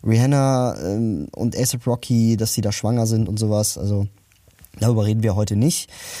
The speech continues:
Ähm, was ich dann noch gesehen habe, ist, dass Rick Owens einen schwarzen, sieben Meter langen Nylonschal,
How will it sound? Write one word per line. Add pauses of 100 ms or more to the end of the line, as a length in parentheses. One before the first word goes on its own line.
(360)
Ähm,
was
ich
dann
noch
gesehen
habe,
ist, (140)
dass
Rick
Owens (160)
einen
schwarzen,
sieben
Meter
langen
Nylonschal,